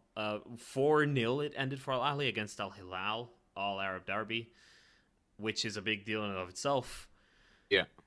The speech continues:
Speaker 1: Two red cards for Al Hilal. They seem to ha-, lack all kinds of discipline at all.
Speaker 2: My, my,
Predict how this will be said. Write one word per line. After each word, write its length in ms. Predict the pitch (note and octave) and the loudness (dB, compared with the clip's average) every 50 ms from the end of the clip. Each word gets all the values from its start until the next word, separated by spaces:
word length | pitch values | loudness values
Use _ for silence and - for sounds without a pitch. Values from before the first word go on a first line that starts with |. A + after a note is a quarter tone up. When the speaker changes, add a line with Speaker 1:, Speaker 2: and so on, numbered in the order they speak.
| _ _ _ _ _ - | _ _ _ _ _ 0
Speaker 1:
Two 220 | - F#3 A#3 B3+ | 2 4 4 4
red 260 | A#3+ B3 B3 A3+ - | 4 2 0 0 -2
cards 400 | - - G#3+ A#3+ B3 B3 A#3 A#3 | -2 0 2 4 4 2 2 -2
for 160 | - - F3 D#3 | -2 0 2 4
Al 200 | C#3 B2+ A#2 A2 | 4 4 4 2
Hilal. 500 | A#2 A2 A2 G#2+ G2 F#2+ F#2+ F2+ F2+ F#2 | 0 0 2 2 4 4 4 2 0 0
They 160 | - C#3 C3+ | 0 0 0
seem 320 | C3 - - A3 A#3+ A3+ | -2 -4 -2 -2 -2 -2
to 120 | A3+ - G3+ | 0 0 0
ha-, 160 | G3 E3 - C#3+ | 0 0 0 2
lack 320 | C#3+ D#3 D#3+ D3 - - - | 4 6 6 4 4 0 -2
all 280 | B2+ B2 C3 C#3+ D#3+ | 0 2 2 2 0
kinds 640 | D#3+ - - C3+ D3+ D#3+ D#3 C#3 B2 A2+ G#2 G2+ - | -2 -2 0 0 0 0 0 -2 -2 -2 -4 -4 -2
of 260 | G2+ F#2+ F#2 F2+ F#2 - - - - - - _ _ _ - G2 - | -2 -2 -4 -4 -10 -16 -18 -18 -20 -20 -20 _ _ _ -12 -4 -2
discipline 480 | C#3 D#3 - D#3 C3 - B2 G#2+ G2 | 0 0 0 0 -2 -2 -2 -2 0
at 60 | F#2+ | 2
all. 540 | G2 A2 C#3+ D3+ F#2 - F#2 G#2+ - - - _ | 2 4 4 4 2 0 -6 -10 -12 -14 -8 _
Speaker 2:
My, 160 | - E3 E3+ - | 8 10 10 10
my, 160 | D3+ E3+ E3+ | 10 8 8